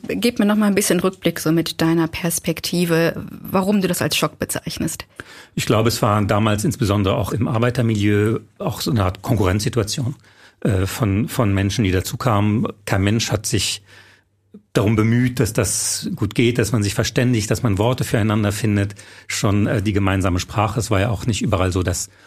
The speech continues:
Speaker 2: Hochdeutsch an der Tagesordnung war in den deutschen Provinzen.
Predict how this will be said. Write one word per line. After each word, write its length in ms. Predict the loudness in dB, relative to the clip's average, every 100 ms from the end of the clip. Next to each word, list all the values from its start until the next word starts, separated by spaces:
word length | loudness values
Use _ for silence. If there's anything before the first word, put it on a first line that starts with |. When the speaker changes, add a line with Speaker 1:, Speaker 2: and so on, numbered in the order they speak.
| _ -2
Speaker 2:
Hochdeutsch 460 | -2 2 0 2
an 80 | 0
der 120 | 0
Tagesordnung 680 | 0 -2 0 -2 -2 0 0
war 320 | 2 0 0
in 140 | -2 0
den 160 | 0
deutschen 320 | 0 0 -2
Provinzen. 600 | -4 -2 0 0 -2 -4